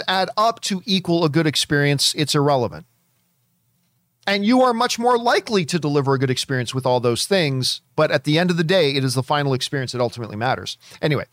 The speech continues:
uh, Brandon Visconti writes, one of two. "Hey, man,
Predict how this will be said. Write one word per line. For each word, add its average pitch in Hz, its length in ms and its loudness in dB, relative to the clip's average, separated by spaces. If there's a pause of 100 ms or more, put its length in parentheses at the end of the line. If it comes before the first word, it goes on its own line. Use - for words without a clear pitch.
(340)
uh, 160 200 2
Brandon 226 480 2
Visconti 196 500 0
writes, - 320 -8 (240)
one 196 140 2
of 190 100 0
two. - 160 -2 (460)
"Hey, 262 120 4
man, 226 280 2